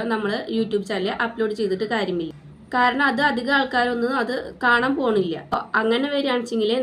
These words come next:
നമ്മുടെ കണ്ടന്റ് മോശമാണെന്ന് YouTube, ഏഹ്, വിചാരിക്കും. അത് കൂടുതൽ ആൾക്കാർക്ക് അത് റെക്കമെൻഡ് ചെയ്യില്ല. നല്ല കണ്ടന്റ് നമ്മൾ തിരഞ്ഞെടുത്ത് മാക്സിമം നമ്മൾ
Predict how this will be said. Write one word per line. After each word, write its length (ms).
നമ്മുടെ 340
കണ്ടന്റ് 440
മോശമാണെന്ന് 600
YouTube, 420
ഏഹ്, 200
വിചാരിക്കും. 480
അത് 120
കൂടുതൽ 360
ആൾക്കാർക്ക് 480
അത് 100
റെക്കമെൻഡ് 480
ചെയ്യില്ല. 260
നല്ല 320
കണ്ടന്റ് 420
നമ്മൾ 260
തിരഞ്ഞെടുത്ത് 560
മാക്സിമം 580
നമ്മൾ 220